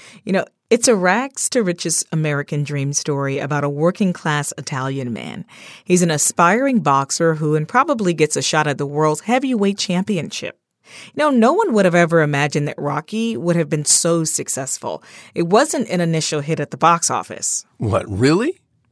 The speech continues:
Speaker 1: Nope, it was a sleeper hit. People were not flocking to the theaters to see it initially, but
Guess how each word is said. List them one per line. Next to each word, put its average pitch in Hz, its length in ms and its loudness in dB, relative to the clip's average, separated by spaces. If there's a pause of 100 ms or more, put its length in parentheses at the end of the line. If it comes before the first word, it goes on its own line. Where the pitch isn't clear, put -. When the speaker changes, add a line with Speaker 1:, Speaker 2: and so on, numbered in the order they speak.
(120)
Speaker 1:
Nope, 226 280 -4 (180)
it 175 100 -2
was 196 200 2
a 240 60 0
sleeper 254 420 -2
hit. - 280 -8 (400)
People 349 300 6
were 247 180 4
not 170 440 4
flocking 160 420 0
to 165 100 -4
the 151 120 -6
theaters 147 480 -2
to 156 100 -6
see 151 240 -4
it 151 60 -4
initially, 147 560 -4 (220)
but 208 220 2